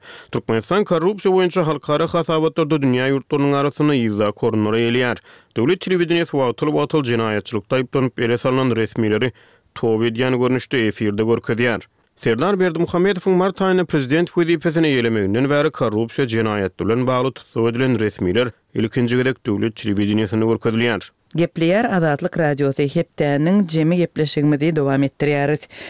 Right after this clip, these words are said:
Speaker 2: Türkmenistan ýem dokuz ýarym ay bäri Ukrainada dowam edýän uruş barada öz resmi pozisiýasyny beýan etmän gelýär. Şeýlede bolsa, soňky günlerde ýurtda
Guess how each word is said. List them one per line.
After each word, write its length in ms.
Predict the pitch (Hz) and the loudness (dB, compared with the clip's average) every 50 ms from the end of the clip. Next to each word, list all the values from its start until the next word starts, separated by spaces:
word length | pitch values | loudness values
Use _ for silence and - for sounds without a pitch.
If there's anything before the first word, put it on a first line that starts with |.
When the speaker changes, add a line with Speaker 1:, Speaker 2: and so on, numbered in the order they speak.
| - - | -8 -4
Speaker 2:
Türkmenistan 800 | - 202 190 - 185 175 180 165 - - - 233 240 269 277 302 | -2 -2 0 0 0 0 0 -2 -2 -4 -2 0 2 2 4 2
ýem 320 | 262 214 208 202 196 196 | 2 2 2 2 2 2
dokuz 320 | 180 180 - - - 185 180 | 0 0 -2 0 0 0 2
ýarym 320 | 185 185 185 202 233 240 | 2 2 2 2 0 0
ay 180 | 226 220 220 214 | 2 2 2 2
bäri 280 | 214 208 202 202 202 185 | 2 2 2 2 0 0
Ukrainada 480 | - - 185 180 175 175 175 165 175 160 | 0 0 0 2 2 2 2 2 2 2
dowam 320 | 165 156 160 156 160 165 165 | 2 2 2 2 2 2 2
edýän 320 | 170 151 170 170 180 185 170 | 2 2 2 2 2 2 2
uruş 300 | 160 160 170 - - - | 2 0 0 -2 0 0
barada 480 | 170 165 160 165 170 160 185 202 196 - | 0 2 2 2 0 0 0 0 0 2
öz 200 | 160 180 185 170 | 2 2 2 2
resmi 320 | 165 160 156 - - 196 196 | 2 0 0 0 0 -2 -2
pozisiýasyny 840 | 185 - 170 160 143 156 170 165 - - 175 160 - 156 160 165 170 | 0 0 0 0 0 0 -2 -2 -2 -2 -4 -2 0 2 2 2 2
beýan 320 | 156 160 156 156 156 160 165 | 2 2 2 2 2 2 0
etmän 320 | 170 - - 165 147 147 | 0 0 0 0 2 2
gelýär. 320 | 151 156 147 151 165 165 - - - - - - - _ - | 2 2 2 0 0 0 -2 -6 -10 -18 -20 -20 -18 _ -6
Şeýlede 380 | - - 196 185 208 214 269 | -2 0 0 2 2 2 2
bolsa, 260 | 262 285 277 - 302 269 | 2 0 0 0 0 0
soňky 340 | - 240 226 220 - - 262 | 2 2 2 2 2 2 2
günlerde 420 | 262 254 247 240 233 220 220 226 | 2 4 2 2 2 0 0 2
ýurtda 640 | 214 202 196 196 196 _ - - 208 214 208 202 202 | 2 2 2 0 0 _ -4 -2 0 2 2 0 0